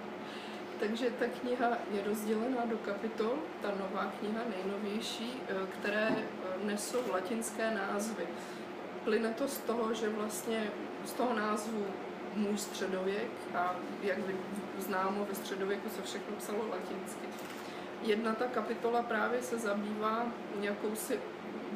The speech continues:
eh, a týká se to, eh, od jeho dětství až do toho, do toho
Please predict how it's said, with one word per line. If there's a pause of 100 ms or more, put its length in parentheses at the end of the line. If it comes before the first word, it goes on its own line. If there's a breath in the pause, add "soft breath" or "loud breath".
(180)
eh, (280)
a (480)
týká
se
to, (420)
eh,
od
jeho
dětství (160)
až
do
toho, (120)
do (140)
toho